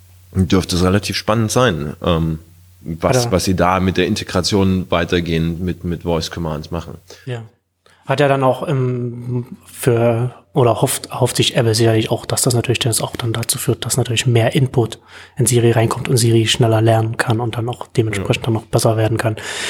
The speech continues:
Speaker 2: Ja, aber ich frage mich halt schon auch, ob jetzt ein Amazon zum Beispiel,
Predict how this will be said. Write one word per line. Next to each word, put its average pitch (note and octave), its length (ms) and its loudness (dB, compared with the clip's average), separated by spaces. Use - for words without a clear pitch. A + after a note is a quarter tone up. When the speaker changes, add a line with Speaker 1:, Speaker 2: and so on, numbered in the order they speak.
Speaker 2:
Ja, D#3+ 200 4
aber C3+ 140 2
ich B2 80 0
frage C#3+ 240 2
mich F3 160 0
halt D#3 120 2
schon D#3+ 200 0
auch, D#3 220 -4
ob - 300 -2
jetzt B2+ 220 -2
ein C3+ 120 -4
Amazon D3 420 2
zum C3+ 120 0
Beispiel, C3 580 2